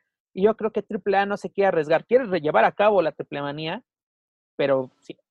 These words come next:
se ha tomado la decisión, o se comenta que se ha tomado la decisión de realizarla con público. ¿Qué les parece esta decisión? Que triple A va a llevar a cabo Triple Manía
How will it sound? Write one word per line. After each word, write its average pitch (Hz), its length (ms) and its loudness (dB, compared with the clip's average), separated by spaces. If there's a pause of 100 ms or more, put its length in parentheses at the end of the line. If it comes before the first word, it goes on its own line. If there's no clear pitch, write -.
(160)
se - 80 -4
ha 170 40 -4
tomado 202 300 2
la 208 80 2
decisión, 151 500 -2
o 160 140 2
se - 180 -10
comenta 214 600 -4
que - 120 -12
se - 80 -6
ha 180 40 -4
tomado 180 260 -6
la 175 60 -2
decisión 160 380 -10 (440)
de 156 140 2
realizarla 135 580 -2
con 151 200 -6
público. 202 440 -4 (440)
¿Qué 254 60 2
les 269 160 4
parece 214 280 -2
esta 220 160 0
decisión? 151 480 -2 (440)
Que 175 100 -6
triple 233 320 0
A 302 140 0 (1300)
va 185 80 4
a - 20 4
llevar 190 200 4
a 180 100 0
cabo 196 200 2
Triple 156 300 -10
Manía 202 340 -6